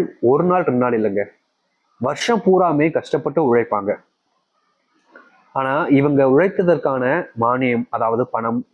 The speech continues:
செல்வம், இது போன்ற விஷயங்கள் எதுவுமே சரியான அளவுல இவர்களுக்கு கிடைக்காது.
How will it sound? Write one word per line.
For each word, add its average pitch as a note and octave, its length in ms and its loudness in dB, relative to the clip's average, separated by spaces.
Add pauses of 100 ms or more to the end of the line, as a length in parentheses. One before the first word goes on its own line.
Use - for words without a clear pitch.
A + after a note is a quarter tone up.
செல்வம், B2 300 -2 (340)
இது F3+ 200 0
போன்ற G3 280 0
விஷயங்கள் D3+ 400 0
எதுவுமே C3+ 340 2 (180)
சரியான E3+ 380 0 (100)
அளவுல B2 260 0
இவர்களுக்கு G#2+ 380 -2
கிடைக்காது. F#2+ 360 -4